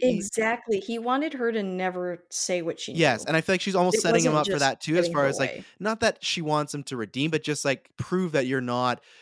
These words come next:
Speaker 1: prove that this maybe was one time, like, prove that you're not a complete monster 'cause maybe, you know, you just go to prison, maybe you get to keep your life, maybe there's something else, but it's like, no, she sets him up to, "Okay, I think you're a monster, this is what you'll do," and unfortunately, he does it. Fortunately for her, 'cause she gets to set him up and,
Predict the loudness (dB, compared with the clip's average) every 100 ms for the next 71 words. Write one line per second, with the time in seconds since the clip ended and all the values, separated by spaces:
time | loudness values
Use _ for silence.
0 | _ 0 2 2 0 -2 0 0 2 0
1 | 0 -2 -2 -4 -8 -4 -2 0 0 0
2 | 0 -2 -8 -6 -6 -2 -4 -4 -8 -8
3 | -4 -4 -2 -4 -2 -2 -4 -8 -6 -6
4 | -4 -4 -4 -4 -4 -4 -8 -10 -10 -6
5 | -4 -2 -4 -6 -20 -10 -6 -4 -4 -4
6 | -6 -6 -4 -6 -4 -2 -2 -2 -6 -6
7 | -4 2 4 2 -4 -8 -10 -12 -14 -4
8 | -4 -4 -2 -2 -2 -4 -2 -4 _ -8
9 | -4 0 0 0 -2 -6 -4 -4 -2 -2
10 | -4 -8 -10 -8 -6 -6 -2 -2 -2 -6
11 | -10 -12 -12 -4 -2 -2 -4 -6 -4 0
12 | 0 0 -6 _ -4 -4 -4 -8 -8 -8
13 | -8 -10 -10 -8 -6 -4 -4 -4 -8